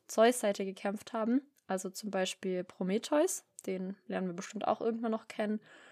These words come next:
Oder, ähm, Mnemosyne. Also da gab's einfach verschiedene. Atlas ist, ähm, auch ein Titan, wie vorhin schon gesagt. Und er hat auch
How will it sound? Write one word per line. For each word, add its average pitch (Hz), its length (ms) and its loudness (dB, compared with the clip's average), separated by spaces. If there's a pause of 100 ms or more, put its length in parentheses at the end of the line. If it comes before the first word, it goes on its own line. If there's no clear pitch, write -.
(260)
Oder, 185 760 2 (240)
ähm, 180 460 0
Mnemosyne. 180 720 -2 (160)
Also - 240 -6 (240)
da - 80 2
gab's 185 240 6
einfach - 360 -6 (400)
verschiedene. - 600 -2 (2250)
Atlas 330 540 4
ist, - 440 0
ähm, 196 380 4
auch 262 180 8
ein 311 140 6
Titan, 320 360 0 (960)
wie 233 100 0
vorhin 220 260 2
schon 185 180 -4
gesagt. 202 500 4 (800)
Und 226 500 6
er 233 340 6
hat 262 180 0
auch - 220 4